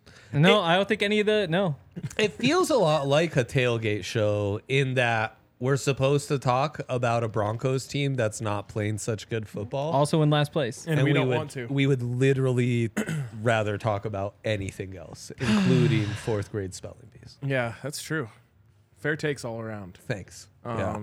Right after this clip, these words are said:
Speaker 3: and we're really good at talking about other things than what we're supposed to.
Speaker 2: Life is
Speaker 1: Yeah.
Speaker 2: one big circle, and it all reconnects. But, um, is this rock bottom for the Broncos, Ryan?
Speaker 3: Oh, Dre.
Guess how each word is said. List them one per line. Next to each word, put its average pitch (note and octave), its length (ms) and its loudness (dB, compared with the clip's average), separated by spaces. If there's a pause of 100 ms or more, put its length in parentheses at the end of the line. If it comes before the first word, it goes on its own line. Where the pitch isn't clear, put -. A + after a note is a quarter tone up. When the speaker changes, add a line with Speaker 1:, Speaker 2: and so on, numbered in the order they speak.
(120)
Speaker 3:
and B2+ 100 -6
we're F3 140 0
really D3+ 280 -2
good C#3 140 -2
at A#2+ 80 -6
talking B2+ 260 -6
about A#2 200 -6
other A#2 180 -8
things A#2 260 -10
than A2+ 100 -14
what G#2 120 -10
we're A#2 100 -8
supposed - 300 -12
to. G#2+ 160 -12
Speaker 2:
Life C3+ 340 2
is B2+ 220 2
Speaker 1:
Yeah. C3 160 4
Speaker 2:
one D3 220 2
big D3 260 0
circle, A2 480 0
and G2+ 100 0
it G#2 140 -4
all A#2 320 2
reconnects. A2 880 -2
But, B2+ 220 2
um, C3+ 720 -2 (1900)
is C4 240 2
this D4+ 280 0
rock D4 240 -2
bottom C#4 300 -2
for D4 140 -6
the C#4+ 80 -6
Broncos, D#4+ 420 -4
Ryan? F4 260 -8 (1080)
Speaker 3:
Oh, F3 380 2
Dre. A2 440 -4